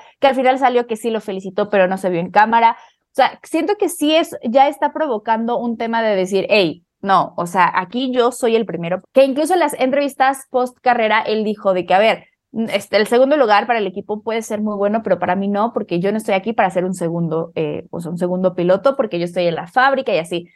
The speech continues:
Comentario que, uy, no sé, la verdad es que no me encanta tanto, porque al final creo que todos los que están en Fórmula uno no están para ser segundos, ¿no? Entonces creo que fue un poco de meritar. Em, Checo tampoco está ahí para ser segundo, ¿no? Pero bueno, las circunstancias se han dado,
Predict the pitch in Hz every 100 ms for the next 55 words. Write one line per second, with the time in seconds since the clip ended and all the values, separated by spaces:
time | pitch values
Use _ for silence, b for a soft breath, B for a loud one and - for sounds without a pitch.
0 | B _ 285 311 349 415 415 302 - 339
1 | 370 330 320 339 320 254 233 247 269 285
2 | 262 262 285 269 262 254 254 262 277 269
3 | 226 196 196 208 208 220 220 240 226 -
4 | 269 294 262 - 220 226 208 214 190 190
5 | 202 - 214 208 208 214 - 190 165 -
6 | - _ - 220 202 185 175 170 170 175
7 | 226 247 226 226 226 285 294 262 254 247
8 | 247 202 170 160 165 208 b b b -
9 | 220 220 214 208 208 - 277 294 240 233
10 | - 220 214 202 196 190 185 196 196 262
11 | 220 214 - 208 180 170 170 185 175 190
12 | 190 196 220 220 226 202 196 185 185 208